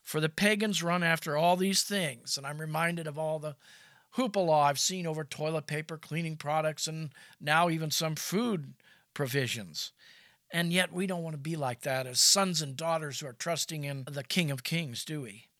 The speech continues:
"For the pagans run after all these things, and your heavenly Father knows," believe me,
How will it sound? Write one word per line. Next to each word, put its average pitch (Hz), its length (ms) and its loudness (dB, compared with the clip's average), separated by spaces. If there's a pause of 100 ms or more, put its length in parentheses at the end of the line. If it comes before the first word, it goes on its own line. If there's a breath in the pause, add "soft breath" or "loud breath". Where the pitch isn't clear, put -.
(480 loud breath)
"For 196 160 0
the 185 80 4
pagans 240 400 6
run 196 140 4
after 165 280 4
all 175 160 8
these 196 260 2
things, 160 300 0
and 139 80 -4
your 139 140 -4
heavenly 202 360 0
Father 190 400 2
knows," 190 840 4 (720 loud breath)
believe 285 260 -2
me, 220 380 2